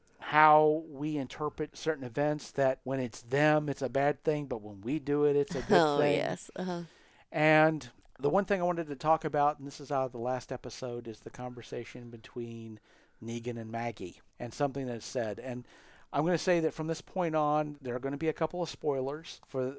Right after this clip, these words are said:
Speaker 1: the recent episode, which hasn't aired yet, uh, this Sunday.
Speaker 2: Mm-hmm.
Speaker 1: They're not major plot points, but they're scenes that I wanted to talk to you about.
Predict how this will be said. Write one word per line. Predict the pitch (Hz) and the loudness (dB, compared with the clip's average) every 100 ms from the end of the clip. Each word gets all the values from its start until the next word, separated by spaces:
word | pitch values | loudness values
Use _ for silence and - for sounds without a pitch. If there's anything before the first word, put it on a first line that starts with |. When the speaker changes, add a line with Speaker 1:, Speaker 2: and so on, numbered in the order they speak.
| 151 | -6
Speaker 1:
the | 127 | -6
recent | 117 160 170 165 | -2 -2 -2 -2
episode, | 156 - - 151 151 | -2 -2 -4 -2 -2
which | 139 127 | -4 -6
hasn't | 131 139 139 180 | -6 -2 -2 -2
aired | 185 143 120 | -4 -2 -2
yet, | 117 104 - | -6 -6 -8
uh, | 127 107 | -8 -6
this | 101 | -8
Sunday. | - 113 90 85 - 92 | -8 -8 -6 -8 -10 -14
Speaker 2:
Mm-hmm. | 165 175 - _ - | -14 -16 -20 _ -8
Speaker 1:
They're | 127 | -4
not | 135 156 - | -2 -4 -8
major | 143 131 160 147 | -8 -2 -2 -2
plot | 143 - 139 123 | -8 0 0 0
points, | - 143 135 135 | -6 -8 -8 -10
but | - 131 - | -6 -6 -2
they're | 135 131 123 123 135 - | -2 0 -2 -4 -8 -14
scenes | - - 170 147 | -8 -4 -2 -4
that | 131 | -4
I | 127 | -4
wanted | 139 135 | -4 -6
to | 123 | -6
talk | 139 143 - | -2 -2 -4
to | 120 | -8
you | 120 117 | -8 -6
about. | 87 87 - | -8 -10 -12